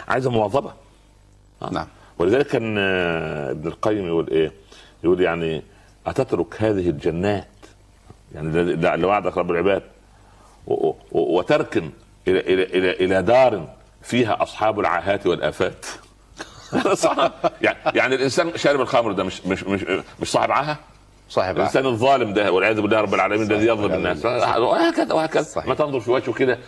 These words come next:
Speaker 1: والعياذ يجي لك اكتئاب والعياذ بالله.
Speaker 2: مم.
Speaker 1: آه، النظر في وجه الفاسقين يضيق الصدور.
Speaker 2: صحيح.
Speaker 1: نعم.
Speaker 2: ط-، طوف بينا أكثر في مسألة الجنة يا شيخ.
Speaker 1: هذا يا سيدي، إحنا، إحنا سبحان الله،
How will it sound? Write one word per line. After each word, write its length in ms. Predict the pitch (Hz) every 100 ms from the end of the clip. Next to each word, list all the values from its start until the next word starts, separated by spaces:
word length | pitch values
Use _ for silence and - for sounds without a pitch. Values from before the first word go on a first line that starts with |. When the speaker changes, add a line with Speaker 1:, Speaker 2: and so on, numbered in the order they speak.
| -
Speaker 1:
والعياذ 200 | 117 113
يجي 160 | 110
لك 220 | 120 113 -
اكتئاب 360 | - 165 117
والعياذ 240 | 98 95 95
بالله. 220 | 95 - - - -
Speaker 2:
مم. 100 | 82 80
Speaker 1:
آه، 180 | 73
النظر 240 | 92 104 101
في 120 | -
وجه 180 | 104 -
الفاسقين 560 | 87 90 90 107 104 - -
يضيق 360 | 90 113 104
الصدور. 340 | 90 - 90 92 - - -
Speaker 2:
صحيح. 300 | - 82 80 -
Speaker 1:
نعم. 120 | 95 92 - - -
Speaker 2:
ط-، 40 |
طوف 400 | 156 170 175 131
بينا 340 | 113 135 104
أكثر 200 | 98 -
في 100 | 90
مسألة 380 | 85 80 - 92 87
الجنة 360 | 85 87 85 76
يا 60 |
شيخ. 180 | - - - -
Speaker 1:
هذا 200 | - 143
يا 40 | 139
سيدي، 320 | 135 113 -
إحنا، 320 | 107 101 78
إحنا 280 | 95 95 85
سبحان 320 | - - 98
الله، 200 | 95 92